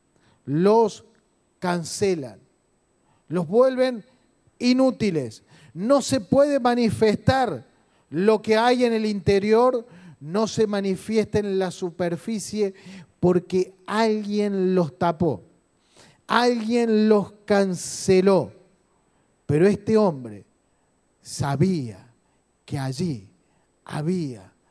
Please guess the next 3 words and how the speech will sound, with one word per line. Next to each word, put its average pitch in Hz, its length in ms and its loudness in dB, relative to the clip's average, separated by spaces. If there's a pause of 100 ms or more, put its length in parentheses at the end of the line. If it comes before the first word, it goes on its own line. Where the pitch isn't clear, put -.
(360)
algo 170 680 -4 (360)
de 135 320 0 (320)
testimonio 165 1200 -4